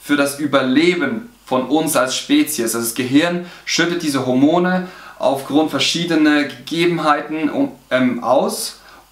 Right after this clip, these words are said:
um schlussendlich das Überleben zu sichern. Und wir Menschen können unser Überleben ja auch nur sichern, wenn wir als, ähm, sei es Paare oder Gruppen, zusammenleben.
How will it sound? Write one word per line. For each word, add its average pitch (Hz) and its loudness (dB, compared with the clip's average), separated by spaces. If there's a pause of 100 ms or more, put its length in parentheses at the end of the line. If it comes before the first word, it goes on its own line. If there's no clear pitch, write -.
um 175 4
schlussendlich 160 -2
das 139 -2
Überleben 143 2
zu 123 -6
sichern. 117 -2 (480)
Und 139 0
wir 180 2
Menschen 175 0
können 208 0
unser 143 0
Überleben 139 2
ja 147 2
auch 160 0
nur 175 -2
sichern, 180 0 (360)
wenn 165 0
wir 175 0
als, 160 -2 (420)
ähm, 139 0 (640)
sei 147 4
es 156 -8
Paare 190 0
oder 139 2
Gruppen, 180 0 (160)
zusammenleben. 135 0